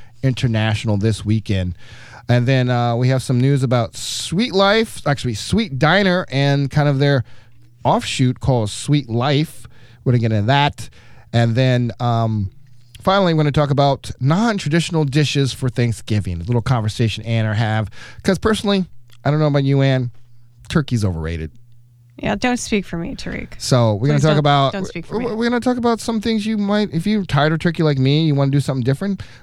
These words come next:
Speaker 1: we're gonna put out some suggestions for you. Uh, that's this week's edition
Speaker 2: We can
Speaker 1: of
Speaker 2: also mention that Tariq does not like pumpkin.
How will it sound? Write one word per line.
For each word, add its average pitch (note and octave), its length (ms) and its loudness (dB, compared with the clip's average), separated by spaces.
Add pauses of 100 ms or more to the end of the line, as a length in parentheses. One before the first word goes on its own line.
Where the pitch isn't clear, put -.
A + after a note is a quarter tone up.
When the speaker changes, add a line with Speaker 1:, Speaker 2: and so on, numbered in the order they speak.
Speaker 1:
we're G3 100 0
gonna F#3 220 -2 (120)
put G3 140 0
out F#3 140 -2
some E3+ 120 -2
suggestions B2+ 720 0
for E2 200 -4
you. D2 120 -8 (560)
Uh, D2+ 280 0
that's F#2+ 200 0
this - 200 -2
week's F#2+ 300 -2
edition G2 440 -2
Speaker 2:
We - 60 -2
can C#4+ 100 2
Speaker 1:
of D4 40 4
Speaker 2:
also D4+ 220 0
mention A3+ 300 -2
that F#3+ 120 -4
Tariq F#3 320 -4
does F3 140 -4
not D#3+ 240 -4
like C#3+ 180 -8
pumpkin. - 540 -8